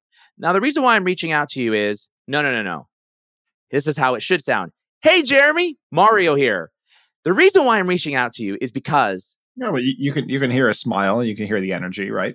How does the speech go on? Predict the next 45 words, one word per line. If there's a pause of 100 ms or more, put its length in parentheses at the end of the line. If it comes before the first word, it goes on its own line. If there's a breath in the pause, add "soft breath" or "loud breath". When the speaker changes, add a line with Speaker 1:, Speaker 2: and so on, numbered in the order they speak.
(140)
Speaker 1:
Exactly.
So
it's
all
those
nonverbal
cues
that
you
just
pointed
out. (180 soft breath)
You
can
see
me
smiling. (340 soft breath)
And
th-,
those
are
the
things
that,
that
you've
got
to
teach
somebody (240 soft breath)
in
order
to
be
able
to
make
them
great
and
what
we
call
be
irresistible